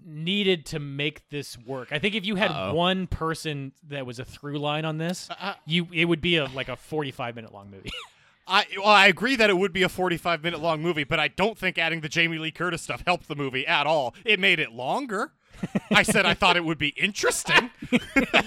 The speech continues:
Speaker 2: I get it now. I get it. Oh my
Speaker 3: But
Speaker 2: God.
Speaker 3: it didn't make it better.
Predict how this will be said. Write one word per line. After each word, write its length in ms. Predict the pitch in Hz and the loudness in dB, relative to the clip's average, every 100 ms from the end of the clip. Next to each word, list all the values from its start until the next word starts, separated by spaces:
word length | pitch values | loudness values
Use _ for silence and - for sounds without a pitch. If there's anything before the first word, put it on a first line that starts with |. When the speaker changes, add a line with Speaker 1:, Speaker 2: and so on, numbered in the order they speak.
| 233 - | 2 4
Speaker 2:
I 140 | 277 294 | 4 6
get 160 | 381 | 2
it 140 | 392 247 | 2 0
now. 180 | 240 208 | -2 0
I 120 | 240 | -2
get 200 | 294 269 | 0 0
it. 200 | 226 - - 170 202 - - 294 - 254 - | -2 -8 -16 -14 -10 -10 -2 -2 0 -4 -2
Oh 380 | 123 131 123 110 | 0 2 2 2
my 120 | 104 | 0
Speaker 3:
But 80 | 202 | 0
Speaker 2:
God. 20 | |
Speaker 3:
it 120 | 110 | 2
didn't 180 | 104 226 | 2 2
make 160 | 220 233 | 2 2
it 100 | 202 | 2
better. 380 | 185 233 131 | 4 2 0